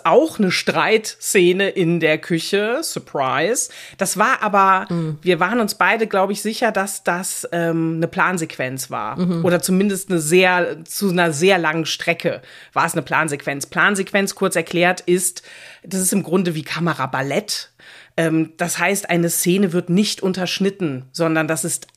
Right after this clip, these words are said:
Speaker 1: eine Einstellung. Das muss man wahnsinnig klug proben, damit jeder Schauspieler, jede Schauspielerin weiß, wann sie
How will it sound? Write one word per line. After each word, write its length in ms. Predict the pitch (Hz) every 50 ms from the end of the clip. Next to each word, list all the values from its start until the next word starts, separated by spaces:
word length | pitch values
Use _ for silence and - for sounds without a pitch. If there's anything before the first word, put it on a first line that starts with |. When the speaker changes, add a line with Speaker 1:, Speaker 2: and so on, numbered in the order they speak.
| _ _ _
Speaker 1:
eine 720 | 175 170 170 185 196 208 208 208 208 202 202 202 202 202 - -
Einstellung. 760 | 180 180 202 214 202 - - 180 151 147 143 135 135 135 135
Das 180 | 143 139 -
muss 260 | - 180 185 - - -
man 320 | 185 175 175 175 180 175 - - - - - - - - - - - - _ _ _ -
wahnsinnig 1300 | 151 147 147 147 151 185 185 208 254 269 254 220 240 233 226 220 226 233 226 226 - - - 196 180 175 - -
klug 840 | - - - 214 202 202 208 220 226 233 233 220 220 - - _
proben, 680 | _ - - 202 202 214 226 240 254 - 247 247 254 254
damit 320 | 208 185 185 190 196 196 -
jeder 340 | - 202 202 214 208 208 208
Schauspieler, 640 | 208 202 190 208 220 226 220 - - 208 208 196
jede 260 | 185 175 190 196 202
Schauspielerin 720 | 196 - 190 185 202 196 - - 190 196 180 175 180 170
weiß, 460 | 170 175 175 185 196 196 190 - - 165 147 147
wann 340 | 151 170 175 190 208 214 208
sie 320 | 170 170 202 202 196 180